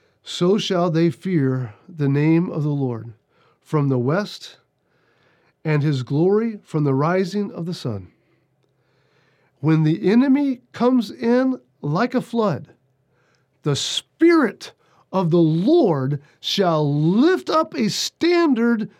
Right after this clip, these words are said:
against him." What a powerful scripture. Now, if you will look up that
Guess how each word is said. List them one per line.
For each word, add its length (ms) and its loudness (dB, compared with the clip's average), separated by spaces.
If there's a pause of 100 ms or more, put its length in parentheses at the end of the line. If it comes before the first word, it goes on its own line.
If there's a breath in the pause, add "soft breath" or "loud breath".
(160 loud breath)
against 480 0
him." 280 -4 (1300 soft breath)
What 220 -2
a 60 0
powerful 400 0
scripture. 400 -4
Now, 240 -2 (100)
if 160 -2
you 100 -8
will 160 0
look 200 0
up 140 -2
that 220 -2